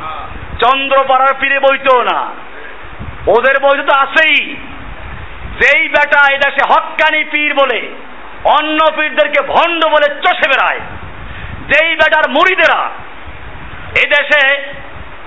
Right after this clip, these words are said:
অন্য অন্য পীরদের দেখতে পারে না, যুদ্ধ করে, আর এইটা দেখে আমাদের কিছু ভালো ভাইয়েরা বিভ্রান্তির মধ্যে পড়ে। সেই হক্কানি পীরের বইতে লেখা আছে,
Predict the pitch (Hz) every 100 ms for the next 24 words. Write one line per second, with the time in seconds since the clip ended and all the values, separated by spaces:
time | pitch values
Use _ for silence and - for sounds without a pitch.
0 | - - 269 294 302 311 311 320 311 302
1 | 311 320 311 311 294 269 262 302 269 294
2 | 254 170 131 - - - - - 185 226
3 | 247 302 302 294 285 285 277 269 269 269
4 | 262 269 262 254 208 247 262 254 262 262
5 | 233 233 - - - 233 202 202 262 349
6 | 330 311 294 294 277 262 247 196 135 -
7 | - - - - - - 233 254 220 240
8 | 311 - - 359 381 370 359 381 - 311
9 | 311 302 302 285 277 277 277 254 240 233
10 | 220 208 208 - 196 185 151